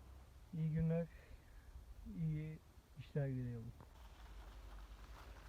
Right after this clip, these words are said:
Evet arkadaşlar diğer tarlaya suyu tuttuk.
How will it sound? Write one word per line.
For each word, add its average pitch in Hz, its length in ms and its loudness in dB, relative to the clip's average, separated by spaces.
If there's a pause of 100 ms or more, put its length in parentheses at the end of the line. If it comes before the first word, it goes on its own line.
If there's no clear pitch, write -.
(3250)
Evet 185 240 12
arkadaşlar 190 580 12
diğer 185 220 12
tarlaya 190 380 12
suyu 185 200 12
tuttuk. 196 480 12